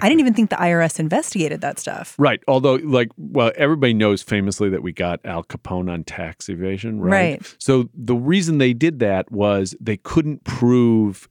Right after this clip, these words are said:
Speaker 2: you know, his murder and his racketeering and all the,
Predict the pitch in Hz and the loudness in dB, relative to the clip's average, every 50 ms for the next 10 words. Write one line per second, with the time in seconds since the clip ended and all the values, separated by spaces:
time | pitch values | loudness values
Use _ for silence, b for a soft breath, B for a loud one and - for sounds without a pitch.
0 | _ - 127 110 98 90 82 78 - - 98 95 92 82 82 85 85 90 92 95 | _ -2 0 0 2 0 -2 -4 -2 0 0 2 2 0 -2 -4 -2 0 0 2
1 | 95 95 90 90 90 90 90 90 87 87 87 87 87 - - - 117 98 92 90 | 2 2 2 2 2 2 2 2 2 0 0 0 -2 -2 -4 -4 -4 -2 -2 -2
2 | 85 90 85 78 78 87 90 87 - - - - - - - 98 90 87 87 87 | -2 -4 -4 -4 -4 -4 -2 -2 -4 -6 -10 -12 -10 -6 -4 -2 -2 -2 -4 -4
3 | 87 87 87 87 87 - - 110 98 90 85 85 - B B B B B B - | -4 -4 -4 -4 -6 -6 -6 -6 -6 -4 -4 -6 -8 B B B B B B -8
4 | - 139 110 101 - 85 92 90 85 - | -2 0 2 2 2 0 0 0 -2 -2